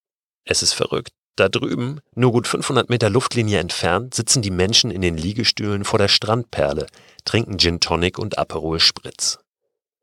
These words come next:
Fünfhundert Meter rechts von uns poltern die Verladekräne des Containerterminals und hier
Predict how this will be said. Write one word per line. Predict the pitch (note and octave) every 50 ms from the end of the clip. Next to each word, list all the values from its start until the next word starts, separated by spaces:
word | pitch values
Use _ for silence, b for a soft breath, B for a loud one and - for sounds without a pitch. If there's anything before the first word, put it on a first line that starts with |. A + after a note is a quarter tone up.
| _ _ _
Fünfhundert | - - G3 - D#3+ C#3+ A#2+ G2+ G2
Meter | - - G2+ F#2 E2+
rechts | A2 D3 D3 - -
von | - G2 F2
uns | E2 F2+ G#2+ A#2 -
poltern | - - A#2 A#2+ A#2 A#2+ A2
die | G2 F#2
Verladekräne | - F#2+ E2 E2+ E2 F2+ G2 A2+ A2 - - - A#2 A2+ A2
des | F#2+ G2 F#2+ -
Containerterminals | - A2+ G#2 - - D3+ C#3 G2+ D2+ - - E2+ E2 F2+ F2 E2+ E2+ E2+ D#2+ - - b b b b b b b b b
und | - G2 F#2
hier | - A#2+ C3 C3 D3+ E3